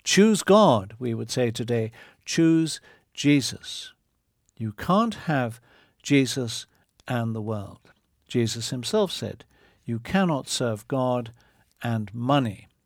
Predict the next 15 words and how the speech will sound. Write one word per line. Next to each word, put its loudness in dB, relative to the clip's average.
The -10
word -2
he -10
used -8
was -6
actually -4
mammon, 0
which -10
describes -6
the -4
Syrian 0
god -8
of -8
prosperity, -4
of -10